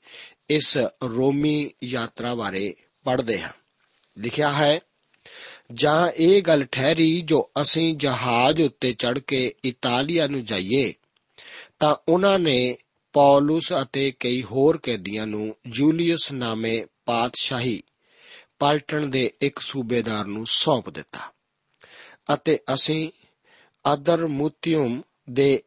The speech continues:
ਇੱਕ ਜਹਾਜ਼ ਤੇ, ਜਿਹੜਾ ਆਸੀਆ ਦੇ ਕਿਨਾਰੇ ਦੇ ਸ਼ਹਿਰਾਂ ਨੂੰ ਜਾਣ ਵਾਲਾ ਸੀ,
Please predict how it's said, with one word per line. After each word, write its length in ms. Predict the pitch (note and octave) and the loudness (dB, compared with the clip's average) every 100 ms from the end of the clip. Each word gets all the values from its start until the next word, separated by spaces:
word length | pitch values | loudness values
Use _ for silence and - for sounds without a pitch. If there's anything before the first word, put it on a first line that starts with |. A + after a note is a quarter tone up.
| - | -2
ਇੱਕ 240 | C#3+ C#3 | -2 -2
ਜਹਾਜ਼ 680 | B2+ C3 A2+ C3 G#2+ C3+ - | -4 -4 -4 -2 -2 -2 -4
ਤੇ, 340 | C3+ A2 A#2 B2+ | -2 0 0 -2
ਜਿਹੜਾ 460 | A2 A#2+ C#3+ A#2 - - | -2 -2 -2 -4 -4 -2
ਆਸੀਆ 540 | C3 C3+ - E3+ E3+ | -2 -2 -4 -4 -4
ਦੇ 260 | D3+ C#3 C3+ _ | -2 -4 -4 _
ਕਿਨਾਰੇ 580 | B2+ A#2+ A#2 A#2 C3 D3 | -8 -6 -4 -2 0 0
ਦੇ 240 | C3 B2+ A2+ | -2 -4 -2
ਸ਼ਹਿਰਾਂ 420 | - C3+ C#3 D3+ | -2 -2 -2 -4
ਨੂੰ 180 | C#3 B2 | -4 -6
ਜਾਣ 260 | G2+ G#2+ D#3 | -6 -4 -2
ਵਾਲਾ 280 | D3+ G2+ F#2+ | -2 -4 -4
ਸੀ, 400 | - A#2+ G2 | -2 -2 -4